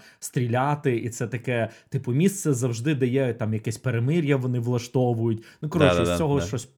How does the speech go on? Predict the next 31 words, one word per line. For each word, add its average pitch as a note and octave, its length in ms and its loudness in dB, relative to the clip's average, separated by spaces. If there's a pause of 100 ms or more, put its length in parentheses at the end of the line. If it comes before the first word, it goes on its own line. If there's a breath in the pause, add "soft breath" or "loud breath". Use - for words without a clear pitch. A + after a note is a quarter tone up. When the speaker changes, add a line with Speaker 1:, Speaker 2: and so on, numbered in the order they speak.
(180)
Speaker 1:
типу, C3+ 200 -2
почало. C3+ 360 -4 (180 loud breath)
Суто - 360 -2
такий, F3 500 -2 (260 loud breath)
ну, F#3 200 -2
але D3+ 280 0
це, F#3 220 -4
це C#3+ 240 0
реально, C#3+ 360 0
це C3+ 180 -2
пішло C#3+ 360 -2
з - 60 -8
тих - 180 -4
часів, A3+ 420 -4
коли, C#3+ 440 0 (100)
е, B2 60 -6
у B2 240 -2
жінок D3 360 0
були, B2 320 0 (560)
ну, A2+ 160 -6 (200)
точніше, B2+ 340 -4
не C3+ 120 2
було, C3 440 4 (260 loud breath)
е, A2+ 40 -4 (440)
с-, A#2+ 180 -8
е, A2+ 280 -2
якихось A2+ 540 -2
там, G#2+ 320 0
е, G2+ 220 -4
певних A2+ 380 -2
прав, A2+ 440 -2